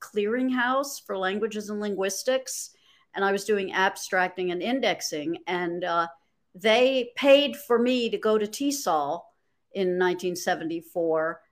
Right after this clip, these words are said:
and, and be at the booth. You know, the, the, the, the clearinghouse had a booth where we would hand out our briefs and things like that that we would publish.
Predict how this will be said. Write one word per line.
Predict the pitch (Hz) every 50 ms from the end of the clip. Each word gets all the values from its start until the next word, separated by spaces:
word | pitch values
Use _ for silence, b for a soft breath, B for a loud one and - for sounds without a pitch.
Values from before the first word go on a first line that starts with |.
| _ _ -
and, | 185 180 185 190 185 - - -
and | 190 196 196 -
be | 233 233 220
at | 214 214
the | 220
booth. | 185 - - 320 330 262 185 156 - - - - - - - _ _ _ _
You | 202 214
know, | 214 190 175
the, | 165 170 180 175 151 - - -
the, | 170 170 165 - - 165 165 175 170 - - _ -
the, | 175 160
the | 160 175
clearinghouse | - - - 254 247 240 233 220 208 196 196 185 180 175 180
had | - 202 175 170
a | 170 160
booth | 156 - 226 226 202 165 151 - - -
where | 175 160 156 160
we | 165 165 170 160 156
would | 156 160 156 156 - _ _ _ _ _ _ _ -
hand | - 202 190 190 175
out | 180 165 165 165 156
our | 147 147 160 151
briefs | 143 143 143 202 214 208 202 196 196 - - - 165
and | 160 156
things | 185 180 175 175 175
like | 180 165 165 160 -
that | 180 165 165 165 -
that | 156 147
we | 151 165 160 156
would | 160 160 -
publish. | - 180 170 - 175 170 165 170 - -